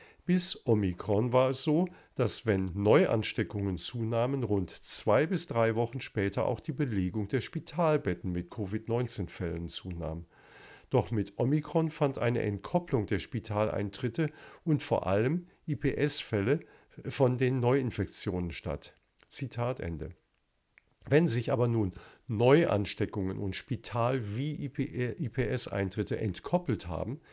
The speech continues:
welchen Sinn machen dann die immer weiter exzessiv betriebenen Tests? Für die Absicherung der klinischen Versorgung hat dies jedenfalls aktuell keinerlei Nutzeffekt.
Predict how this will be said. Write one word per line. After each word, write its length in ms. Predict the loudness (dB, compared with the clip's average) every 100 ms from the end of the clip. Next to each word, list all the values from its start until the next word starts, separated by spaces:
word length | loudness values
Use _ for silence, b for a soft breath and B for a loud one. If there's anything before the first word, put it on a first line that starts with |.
| B B B B
welchen 320 | 2 2 2
Sinn 380 | 0 2 4 4
machen 380 | 2 0 -2 -2
dann 360 | 0 0 -2 -6 B -8
die 200 | -6 0
immer 320 | 4 4 4
weiter 380 | 2 0 -2 -4
exzessiv 840 | -4 -6 -6 -6 -4 -4 -4 -6
betriebenen 580 | -8 -8 -6 -4 -2 -4
Tests? 560 | 0 -2 -2 -10 -12 -12 B B B B B
Für 160 | -2 0
die 160 | 0
Absicherung 640 | 0 -2 0 -2 0 0 0
der 140 | 0
klinischen 480 | -2 0 0 0 -2
Versorgung 720 | -2 -2 2 4 4 2 -2
hat 120 | -2 -4
dies 200 | -4 -4
jedenfalls 500 | -6 -4 -2 -2 -2
aktuell 500 | -8 -6 -6 -4 -4
keinerlei 680 | -6 -6 -2 0 0 0
Nutzeffekt. 880 | 0 -2 -2 -4 -6 -8 -12 -12 -20